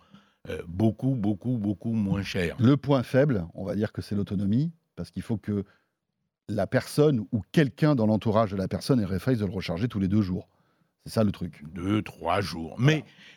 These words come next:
Speaker 1: recharger son téléphone tous les jours, voir sa montre pour ceux qui portent un certain type de montre,
Speaker 2: Oui, mais
Speaker 1: euh,
Speaker 2: si on est, on avait, on est, euh, pour une personne qui est dépendante et qui ne saura peut-être pas, qui n'aura pas le réflexe,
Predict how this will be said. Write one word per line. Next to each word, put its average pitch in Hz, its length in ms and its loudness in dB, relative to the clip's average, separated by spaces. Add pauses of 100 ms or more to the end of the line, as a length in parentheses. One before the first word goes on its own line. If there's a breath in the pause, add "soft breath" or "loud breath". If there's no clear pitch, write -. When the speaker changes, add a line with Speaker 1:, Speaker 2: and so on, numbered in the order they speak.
(680 loud breath)
Speaker 1:
recharger 139 680 0
son 110 180 -4
téléphone 104 640 -2
tous 98 160 -4
les 92 180 -2
jours, 123 440 0
voir 87 400 -4
sa 87 220 -4
montre 101 600 -4
pour 85 200 -12
ceux 98 280 -4
qui 87 200 -12
portent - 400 -10
un 82 80 -14
certain - 420 -10
type 87 320 -12
de 78 120 -12
montre, 101 300 -4
Speaker 2:
Oui, 202 200 8
mais 160 60 6
Speaker 1:
euh, 135 40 6
Speaker 2:
si - 140 -2
on 160 100 6
est, 165 180 6
on 131 180 4
avait, 120 260 2
on 120 200 2
est, 139 160 6
euh, 104 260 2 (180)
pour 120 120 2
une 117 60 4
personne 131 320 2
qui - 80 -2
est 101 80 0
dépendante 123 640 2
et - 20 -6
qui - 140 -10
ne 98 80 -6
saura 101 260 -4
peut-être 104 380 -6
pas, 113 260 4
qui - 80 -14
n'aura 90 140 -2
pas 117 100 0
le 107 60 0
réflexe, 107 440 -2